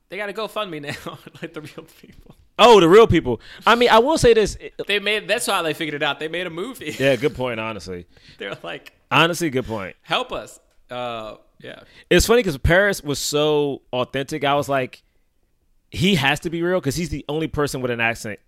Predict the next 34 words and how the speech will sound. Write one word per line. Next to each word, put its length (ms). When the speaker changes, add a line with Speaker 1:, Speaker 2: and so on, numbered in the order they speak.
Speaker 2:
in 120
this 120
movie." 320
Like, 360
he 100
kept 160
being 120
like, 160
"Yeah, 60
the 80
joint 240
over 160
there." 200
Like, 160
he 100
just 180
spoke 460
a 60
certain 260
kind 160
of 60
way 80
with 120
a 40
cadence. 340
I'm 80
like, 100
"He's 180
the 200
only 220
one 140
with 120
an 60
accent. 480